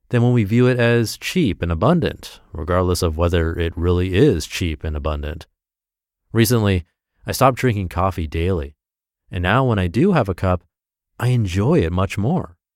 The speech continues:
It's just as available to me as it always was, but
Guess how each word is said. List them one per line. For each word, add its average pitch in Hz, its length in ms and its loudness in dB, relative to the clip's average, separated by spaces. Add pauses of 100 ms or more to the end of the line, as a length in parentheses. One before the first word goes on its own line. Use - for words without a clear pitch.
(340)
It's 113 120 -8
just 131 180 2
as 117 160 2
available 113 400 2
to 117 140 -2
me 110 200 0
as 101 280 -2
it 92 100 0
always 139 400 2
was, 101 300 2
but 101 280 0